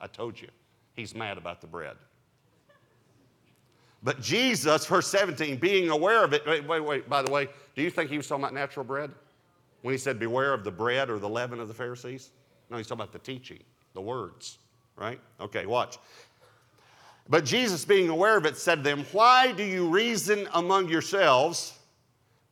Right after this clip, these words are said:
because you have no bread? Do you not yet perceive nor understand? Is your heart still hardened? Watch, having eyes, but you do not see.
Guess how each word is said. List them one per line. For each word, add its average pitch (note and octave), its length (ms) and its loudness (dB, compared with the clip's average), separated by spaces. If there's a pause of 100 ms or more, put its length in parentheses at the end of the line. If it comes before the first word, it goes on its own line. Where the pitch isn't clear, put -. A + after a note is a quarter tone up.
(200)
because F3+ 360 4
you F3 120 0
have G3 200 4
no G#3 140 4
bread? A3 500 4 (1120)
Do F3+ 120 4
you A#3 160 2
not A3+ 280 8
yet A3+ 240 4
perceive G#3 540 -2
nor G3 200 6
understand? F#3+ 720 0
Is D#3+ 180 0
your G#3 180 2
heart A#3 460 4
still G#3 300 2
hardened? F#3+ 400 6
Watch, A3 580 6 (300)
having F3+ 500 8
eyes, B3 920 8 (1160)
but A2+ 200 -6
you A#2 60 -6
do C#3 160 -4
not C3+ 220 0
see. C3 320 -6